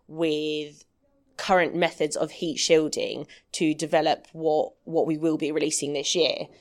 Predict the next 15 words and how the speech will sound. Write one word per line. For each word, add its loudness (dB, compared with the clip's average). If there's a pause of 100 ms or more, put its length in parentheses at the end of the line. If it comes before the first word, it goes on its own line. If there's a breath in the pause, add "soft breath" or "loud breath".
(220 soft breath)
Um, -2 (200)
we -4
tested -2
a 0
huge -4
array 0 (100)
of 0
insulation 2
materials, 2
metals, 0
um, -6 (120)
metal -4
patterns -2
as -8
well, 4